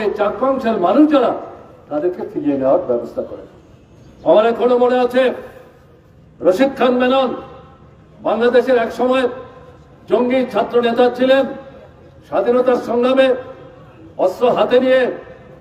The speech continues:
বুক চিতিয়ে দিয়ে সেই স্বৈরাচারী ফ্যাসিবাদী যে সরকার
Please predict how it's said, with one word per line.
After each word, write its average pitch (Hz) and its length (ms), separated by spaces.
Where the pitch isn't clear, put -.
বুক 262 160
চিতিয়ে 247 340
দিয়ে 269 220
সেই 262 240
স্বৈরাচারী 254 580
ফ্যাসিবাদী 247 560
যে 180 80
সরকার 240 300